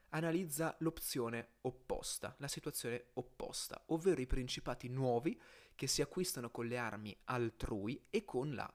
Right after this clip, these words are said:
fortuna. Ecco qua. In modo semplicemente, eh, rovesciato, questi principi avranno una grandissima facilità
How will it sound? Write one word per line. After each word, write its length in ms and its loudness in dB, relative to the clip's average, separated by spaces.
fortuna. 840 -4
Ecco 500 -4
qua. 280 -8
In 120 4
modo 720 2
semplicemente, 1300 -2
eh, 380 -6
rovesciato, 960 2
questi 520 0
principi 520 -2
avranno 380 -2
una 140 -4
grandissima 640 -2
facilità 840 -2